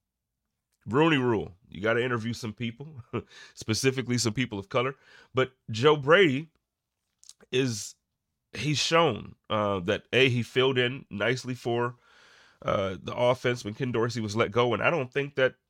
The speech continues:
I don't think that it should be a problem to keep him around. There's obviously trust and communication between him and Josh Allen. I think that he sees the game a little bit differently.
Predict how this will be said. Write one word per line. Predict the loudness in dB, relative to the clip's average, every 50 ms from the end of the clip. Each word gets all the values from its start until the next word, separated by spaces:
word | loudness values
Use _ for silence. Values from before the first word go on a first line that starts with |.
| _ _ _ _ _ _ _ -10 _ 2
I | 4 4
don't | 4 2 2
think | 0 -2 0 0
that | 0 0
it | 0
should | -2 -4 -4
be | -2 -2
a | -2 0
problem | 2 2 2 2 0 -4
to | -8 -8
keep | -10 -10 -8
him | -8 -4
around. | 0 2 4 4 4 2
There's | -2 -2 2
obviously | 4 4 4 4 2 -2 -6 -6 -8 -10 _ -18 -20 -20 -20 -18 -12
trust | -6 0 0 0 0 0 -4
and | -6 -6
communication | -2 -2 -2 0 -2 0 0 0 0 0 -2 -4
between | -6 -6 -6 -6 -4 -4
him | -2 -2
and | -2 0
Josh | 2 2 2 2 2 2
Allen. | 4 4 4 4 2 -2 -4 -10 -18 -20 -10 -2
I | 2 2
think | 2 4 4
that | 2 0
he | 0 0
sees | -4 -4 -4 -2 -2 -2 -2 -4
the | -6 -6
game | -2 0 2 2 2 0 0
a | 0
little | 0 0 0
bit | 0 -2 -4 -2
differently. | -2 -2 -2 -2 -4 -6 -4 -4 -4 -4 -6